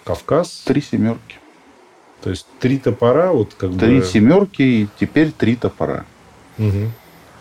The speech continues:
Speaker 1: А это з-, ещё отдельный кейс. Ну вот, э, смотрите, минимум десять миллиардов у вас, минимум двадцать четыре миллиарда по акцизной схеме. Сколько там дыра?
Speaker 2: Одного года.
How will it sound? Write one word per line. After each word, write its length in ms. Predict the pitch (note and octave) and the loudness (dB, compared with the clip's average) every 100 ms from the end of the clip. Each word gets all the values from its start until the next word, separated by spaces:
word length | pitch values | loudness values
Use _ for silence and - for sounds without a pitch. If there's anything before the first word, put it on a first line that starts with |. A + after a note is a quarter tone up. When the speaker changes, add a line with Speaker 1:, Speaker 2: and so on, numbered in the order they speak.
| - | -8
Speaker 1:
А 80 | A2 | 0
это 320 | B2 C3 C#3 C3 | 0 4 2 2
з-, 100 | B2 - C#3 D3+ | -2 -12 -10 -4
ещё 360 | C#3+ - D#3+ | -2 2 4
отдельный 460 | A#2+ G2+ A2+ G#2 A2+ | 4 4 2 2 0
кейс. 380 | A2+ A2 F#2+ - | 0 0 0 0
Ну 100 | A2+ | 0
вот, 120 | A2+ A#2+ | 0 0
э, 360 | A#2 A2 G#2+ | 2 4 2
смотрите, 340 | G2 A#2+ G#2+ G2 | 2 2 0 2
минимум 420 | A2 A#2+ A#2 A2 | 2 4 4 4
десять 260 | G#2+ A2 - | 2 -2 0
миллиардов 500 | A2 A2 G2+ G2 - | 2 2 2 -2 -2
у 60 | B2 | 2
вас, 300 | F3 F3 - | 4 2 2
минимум 380 | A#2 A2+ G#2 | 4 4 4
двадцать 220 | G2+ G#2+ - | 2 2 0
четыре 300 | - G#2+ G#2 | -4 0 2
миллиарда 500 | G#2+ G#2+ G2+ F#2+ F#2 | 4 4 2 0 -2
по 180 | G#2+ | 0
акцизной 460 | G#2 - A2 G2 G#2 | 0 0 -2 0 0
схеме. 420 | - - F3+ D#3+ | -2 -2 0 0
Сколько 340 | A#2 - B2 - | 0 -2 -2 -2
там 140 | G2 | -2
дыра? 140 | G2 | 2
Speaker 2:
Одного 340 | G#2 F#2+ F2+ F#2+ | 2 4 2 2
года. 300 | A2+ G#2+ | 2 2